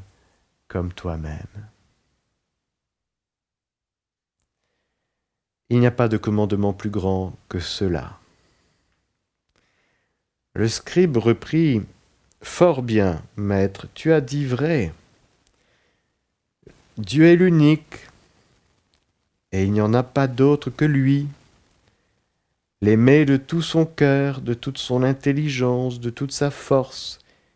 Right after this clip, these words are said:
et aimer son prochain comme soi-même, vaut mieux que toute offrande d'holocauste et de sacrifice. »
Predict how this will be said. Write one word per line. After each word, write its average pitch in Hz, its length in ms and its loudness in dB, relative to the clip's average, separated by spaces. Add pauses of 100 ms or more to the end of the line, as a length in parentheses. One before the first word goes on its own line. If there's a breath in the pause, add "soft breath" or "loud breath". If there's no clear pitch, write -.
(1160)
et 170 520 4
aimer 117 280 2
son 98 220 -6
prochain 95 720 -6
comme 143 240 -2
soi-même, 123 800 -6 (1700)
vaut 101 240 -2
mieux 120 260 2
que 117 140 -4
toute - 280 -6
offrande 101 600 -4
d'holocauste 92 840 -6
et 90 60 -6
de 90 80 -8
sacrifice. » - 840 -14